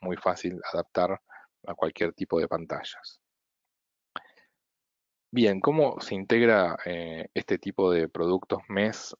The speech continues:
a, a los R P y cómo nos conecta con, con nuestra planta? Eh,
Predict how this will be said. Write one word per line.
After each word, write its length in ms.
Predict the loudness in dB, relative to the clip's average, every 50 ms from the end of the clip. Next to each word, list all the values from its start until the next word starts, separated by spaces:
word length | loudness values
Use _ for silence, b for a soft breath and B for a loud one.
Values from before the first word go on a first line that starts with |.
| _
a, 440 | -4 -4 -2 -2 -2 -2 -2 -2 -2
a 60 | 0 0
los 200 | 0 0 2 0
R 220 | 2 2 2 2
P 360 | 4 4 4 6 6 4 2 -2
y 100 | -6 -6
cómo 240 | -4 -2 -2 -2 -2
nos 120 | -4 -4
conecta 580 | -6 -4 -2 -2 -4 -2 _ 0 0 0 -2 -4
con, 320 | -10 -10 -10 -10 -14 -18
con 260 | -20 _ -20 -18 -12 -12
nuestra 280 | -10 -2 0 0 2
planta? 440 | 2 2 2 0 0 -6 -14 -16 -16 -16 _ _ _ _ _ B B B B B B B B B B B B -8
Eh, 460 | -4 -4 -2 -2 -2 -2 -4 -6 -8